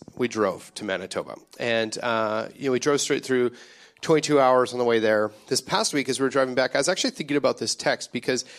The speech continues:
I don't know if any of you have driven the Coquihalla in the middle of the night recently. It's really dark, like, in-, in-, incredibly dark. When you're in the prairies,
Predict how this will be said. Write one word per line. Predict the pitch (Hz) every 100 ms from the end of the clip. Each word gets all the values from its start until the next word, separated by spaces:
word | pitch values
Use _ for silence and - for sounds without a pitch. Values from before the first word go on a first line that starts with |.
| - -
I | 175
don't | 233
know | 262
if | 214
any | 151
of | 143
you | 139
have | 135 127
driven | - 113 120 123
the |
Coquihalla | 113 127 - 107 110 113 120
in |
the | 113
middle | 110 110
of | 107
the | 104
night | 104 107
recently. | 113 - 139 160 185 _ -
It's | 98 -
really | 107 110 113 113
dark, | - 92 - - - -
like, | 127 120 - _ _ _ _ _ _ - - _
in-, | 147 131
in-, | 120 135 - _
incredibly | - 123 - - 117 104 95 98
dark. | - 82 82 - - - -
When | 190
you're | 240
in |
the | 233
prairies, | - 165 160 160 160 156 156 -